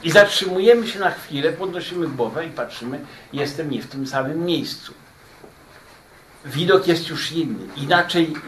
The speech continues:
te, inaczej widzę ten świat. Z innej perspektywy. I, y, y, dlatego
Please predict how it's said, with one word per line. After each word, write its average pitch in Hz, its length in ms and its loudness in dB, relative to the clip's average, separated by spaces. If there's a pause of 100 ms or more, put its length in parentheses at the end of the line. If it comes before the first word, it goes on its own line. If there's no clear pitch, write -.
(360)
te, 175 200 10 (380)
inaczej 170 440 2
widzę 190 280 -2
ten 165 220 -4
świat. - 400 -4 (720)
Z 131 180 -6
innej 208 280 0
perspektywy. 160 720 -4 (500)
I, 165 460 6
y, 147 880 -2
y, 147 160 4
dlatego 151 560 4